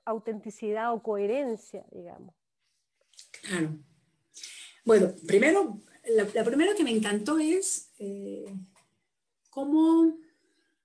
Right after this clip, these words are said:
Speaker 2: cómo reaprendemos, y bueno, yo que trabajé tantos años en la educación, y es un tema que me apasiona mucho,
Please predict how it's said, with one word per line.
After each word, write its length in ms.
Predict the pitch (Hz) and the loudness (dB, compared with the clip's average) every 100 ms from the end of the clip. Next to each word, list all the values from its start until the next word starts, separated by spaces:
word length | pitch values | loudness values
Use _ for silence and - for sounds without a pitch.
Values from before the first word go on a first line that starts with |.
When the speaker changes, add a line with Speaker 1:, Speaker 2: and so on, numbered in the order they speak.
| - | -10
Speaker 2:
cómo 200 | - 294 | 0 2
reaprendemos, 1000 | 320 269 220 196 202 196 233 202 190 262 196 | 4 0 2 0 2 2 0 2 -2 -4 -6
y 40 | |
bueno, 300 | 165 160 151 175 | -4 -4 -6 -8
yo 300 | 175 196 196 | -4 -2 -2
que 100 | 190 | -6
trabajé 360 | - 170 160 185 | -8 -12 -10 -8
tantos 340 | 196 196 196 | -6 -6 -2
años 260 | 190 196 196 | 0 0 0
en 100 | 190 | -2
la 60 | |
educación, 500 | 175 170 165 - 180 | -2 -6 -8 -6 -2
y 60 | 180 | -2
es 140 | 185 | -2
un 80 | 190 | -2
tema 160 | 196 185 | 0 -2
que 100 | 180 | -2
me 140 | 180 | -6
apasiona 420 | 170 170 190 190 | -6 -8 -2 2
mucho, 480 | 185 185 - 208 | 2 0 -4 -12